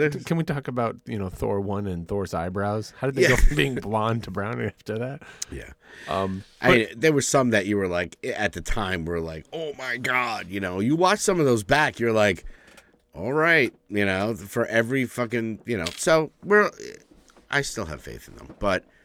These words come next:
Speaker 2: We'll see.
Speaker 1: they, they gotta stop with this fucking panic mode shit. Like, I, I get it. Like, you know, you put all your Kangs in one basket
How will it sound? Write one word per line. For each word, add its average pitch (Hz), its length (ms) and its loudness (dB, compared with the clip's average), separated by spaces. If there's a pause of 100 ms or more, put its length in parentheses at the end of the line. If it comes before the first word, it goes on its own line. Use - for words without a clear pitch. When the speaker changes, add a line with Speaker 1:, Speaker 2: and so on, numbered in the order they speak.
(140)
Speaker 2:
We'll 131 160 -2
see. - 160 -8
Speaker 1:
they, - 200 -4
they 143 120 -2
gotta 151 260 -2
stop 110 380 -8
with 73 80 -16
this - 180 -16
fucking - 380 -16
panic 120 420 -6
mode 73 240 -12
shit. - 380 -10
Like, 90 200 -4
I, 139 360 2
I 120 100 2
get 113 280 2
it. 73 100 -10
Like, 87 240 0 (640)
you 104 160 2
know, 87 240 0
you 107 160 2
put 135 180 6
all 123 140 6
your 101 160 0
Kangs 117 360 4
in 101 120 0
one 101 160 -2
basket 98 520 0